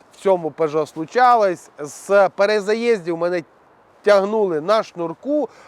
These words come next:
але в ітогі я здихався цього автомобіля і почав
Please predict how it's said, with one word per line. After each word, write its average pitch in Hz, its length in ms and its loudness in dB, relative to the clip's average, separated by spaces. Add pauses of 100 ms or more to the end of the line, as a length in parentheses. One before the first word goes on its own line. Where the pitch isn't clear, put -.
але 247 260 6
в - 20 -4
ітогі 220 540 -2 (200)
я 175 160 0
здихався 151 640 -8 (240)
цього 170 280 0
автомобіля 180 720 -2 (220)
і 226 120 -8
почав 226 600 0